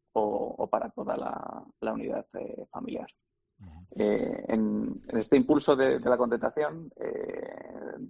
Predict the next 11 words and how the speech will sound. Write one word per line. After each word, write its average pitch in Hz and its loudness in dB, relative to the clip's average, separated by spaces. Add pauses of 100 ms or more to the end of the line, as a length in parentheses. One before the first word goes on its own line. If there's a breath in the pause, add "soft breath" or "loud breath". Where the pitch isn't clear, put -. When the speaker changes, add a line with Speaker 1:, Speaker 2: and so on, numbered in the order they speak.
(160)
Speaker 1:
además 113 2
de - 2
ese 120 4
perfil, 135 4
eh, 120 0
están 123 2
las 110 4
vías 117 2
de, - -4
de 113 -4
contratación 135 -2